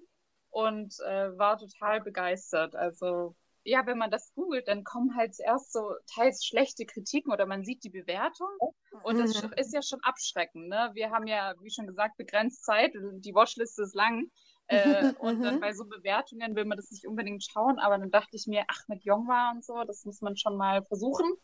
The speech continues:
Speaker 1: Also es ist, es ist auf jeden Fall das Anschauen wert.
Speaker 2: Also das ist sowieso was,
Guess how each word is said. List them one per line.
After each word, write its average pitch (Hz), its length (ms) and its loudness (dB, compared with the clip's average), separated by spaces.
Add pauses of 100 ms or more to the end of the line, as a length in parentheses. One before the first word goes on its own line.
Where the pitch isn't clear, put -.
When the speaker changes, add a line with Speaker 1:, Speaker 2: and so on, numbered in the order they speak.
(680)
Speaker 1:
Also 226 200 4
es 247 140 -6
ist, - 360 -18
es - 260 -8
ist - 280 -8
auf 185 140 -2
jeden 170 200 -4
Fall 165 280 2 (140)
das - 160 -8
Anschauen 151 420 -4
wert. 151 260 -4 (400)
Speaker 2:
Also 196 200 6
das 220 220 2
ist 269 140 0
sowieso 220 460 6
was, 254 380 2